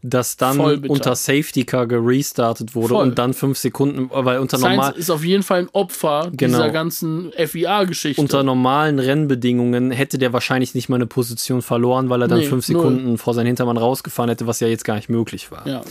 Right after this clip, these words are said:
Speaker 1: Voll. Aber ich find, es ist so krank, dass die dann noch eine rote Flagge und dann dachte ich so, ja, okay, dann, weil die jetzt gesehen haben, die gehen komplett dumm auf der Strecke,
Speaker 2: Mhm.
Speaker 1: scheiß drauf, wir beenden das Ding jetzt, wie diese Position war ein Thema, ist zu.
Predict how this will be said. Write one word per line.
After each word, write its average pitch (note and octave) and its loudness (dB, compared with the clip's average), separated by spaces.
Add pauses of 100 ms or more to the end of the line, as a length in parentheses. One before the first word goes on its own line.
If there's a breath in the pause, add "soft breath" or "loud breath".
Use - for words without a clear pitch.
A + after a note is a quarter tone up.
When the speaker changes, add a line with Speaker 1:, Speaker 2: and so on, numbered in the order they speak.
(360 loud breath)
Speaker 1:
Voll. G2 -4 (240 loud breath)
Aber C3+ -2
ich - -8
find, F#3 -2 (460)
es - -4
ist - -4
so F3 0
krank, F3 -2
dass C3 -2
die B2 -12
dann F#3 0 (680 soft breath)
noch C#3+ 0
eine D#3+ 2
rote B2+ 0
Flagge B2+ 0 (1400)
und C3 0
dann F3 2
dachte F3 -2
ich D3+ -4
so, C#3+ 0
ja, C3+ 0
okay, B2 -2
dann, B2 0
weil B2+ 0
die A#2+ 2
jetzt - -2
gesehen B2+ 2
haben, A#2+ 0
die A#2 -2
gehen A#2 0
komplett A#2+ -2
dumm C3 0
auf A#2 -2
der - -4
Strecke, C#3 0
Speaker 2:
Mhm. C3 -6 (100)
Speaker 1:
scheiß B2 0
drauf, A#2 -6
wir A2+ 0
beenden A#2 -2
das G#2+ -2
Ding A2 -2
jetzt, - -2
wie A#2+ -10
diese A2+ -4
Position A#2+ -4
war A2 -2
ein G#2 -4
Thema, A#2+ -2
ist - -8
zu. C#3 -2